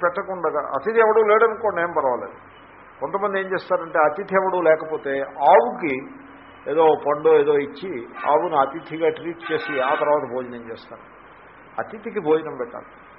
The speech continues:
అగ్నిహోత్ర కర్మలో భాగం అది. అతిథికి కొంతమంది భోజనం పెట్టరు,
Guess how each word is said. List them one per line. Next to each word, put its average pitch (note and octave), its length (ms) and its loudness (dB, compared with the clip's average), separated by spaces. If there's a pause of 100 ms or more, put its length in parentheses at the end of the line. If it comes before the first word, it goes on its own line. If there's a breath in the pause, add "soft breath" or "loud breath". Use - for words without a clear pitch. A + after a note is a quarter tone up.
(200)
అగ్నిహోత్ర C#3+ 520 -6
కర్మలో D3 480 -2
భాగం C3+ 340 2
అది. B2 120 -16 (1600)
అతిథికి G3+ 420 -6
కొంతమంది F3+ 440 0
భోజనం F3 300 -2
పెట్టరు, C3+ 340 -4